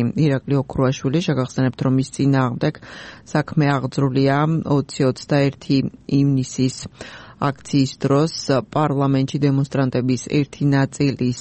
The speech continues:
ე, ძალით შეჭრის მცდელობისთვის. ა, ირაკლი ოქრუაშვილს გამოძიება ერთ-ერთ ორგანიზატორად, ხელმძღვანელად და ბუნებრივია მონაწილედაც გული-,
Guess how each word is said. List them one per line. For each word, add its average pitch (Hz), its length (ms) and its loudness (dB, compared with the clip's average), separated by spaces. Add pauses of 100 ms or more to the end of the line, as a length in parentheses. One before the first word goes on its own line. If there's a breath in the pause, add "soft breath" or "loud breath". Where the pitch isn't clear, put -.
ე, 131 160 2 (220)
ძალით 131 420 0
შეჭრის - 520 -2
მცდელობისთვის. 135 1160 0 (680 loud breath)
ა, - 180 0
ირაკლი 143 400 2
ოქრუაშვილს 143 720 0
გამოძიება 139 880 0 (240)
ერთ-ერთ 131 500 0
ორგანიზატორად, 127 1080 2
ხელმძღვანელად 127 1000 0
და 127 160 -2 (180)
ბუნებრივია 123 600 0
მონაწილედაც 131 880 2
გული-, 135 380 -2